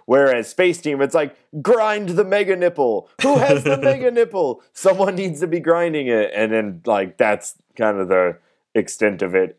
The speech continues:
Speaker 1: Um,
Speaker 2: My question to you guys, 'cause I only played as the bomb diffuser, and I had a ton of fun, but, like, I could see the position of expert, which is, you know, bomb manual reader,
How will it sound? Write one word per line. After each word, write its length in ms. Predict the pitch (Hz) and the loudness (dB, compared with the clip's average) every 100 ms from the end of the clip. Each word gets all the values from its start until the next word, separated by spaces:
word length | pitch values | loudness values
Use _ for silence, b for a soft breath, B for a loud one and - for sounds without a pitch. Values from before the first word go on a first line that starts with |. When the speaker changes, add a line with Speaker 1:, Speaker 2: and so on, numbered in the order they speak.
| _ 101 | _ -6
Speaker 1:
Um, 380 | 98 92 87 - | -6 -6 -12 -6
Speaker 2:
My 160 | 214 302 | -2 -2
question 320 | 330 302 202 | 0 -2 -2
to 60 | 151 | -6
you 160 | 180 196 | -4 0
guys, 200 | 151 139 | 0 0
'cause 180 | 143 139 | -2 0
I 140 | 143 196 | 0 0
only 240 | 196 156 | 0 -2
played 360 | 135 147 131 120 | 0 2 4 4
as 180 | 110 92 | 0 -2
the 120 | 98 | -4
bomb 340 | 104 117 117 | 0 0 -2
diffuser, 640 | 98 - 139 160 151 90 85 | -6 -8 -4 -4 -2 -4 -2
and 140 | 131 | -2
I 140 | 135 226 | -2 0
had 140 | 196 | -2
a 60 | 110 | -2
ton 380 | - - 196 | -8 -4 -2
of 140 | 135 98 | -2 -2
fun, 400 | 196 151 87 87 | 0 0 0 -2
but, 220 | 123 117 B B | -2 -2 B B
like, 280 | 156 139 135 - _ _ | 0 0 -2 -16 _ _
I 120 | - 180 | -2 -2
could 200 | 185 147 | -4 -6
see 560 | - 262 220 147 135 | -4 -2 -2 -4 -6
the 420 | 135 123 131 123 123 | -10 -2 0 2 0
position 460 | - 123 135 139 | -2 0 0 2
of 160 | 110 104 - | 2 0 -2
expert, 440 | 151 - - 76 - | -4 -4 -4 -4 -6
which 180 | 92 | -4
is, 260 | 95 85 - - | -2 -4 -6 -10
you 100 | 90 | -8
know, 160 | 80 | -6
bomb 540 | 78 92 95 95 95 90 | -4 0 2 2 -4 -6
manual 720 | 92 95 98 90 90 85 82 | -2 0 0 -2 -2 -2 -4
reader, 520 | 92 123 95 78 | -4 -2 -2 -4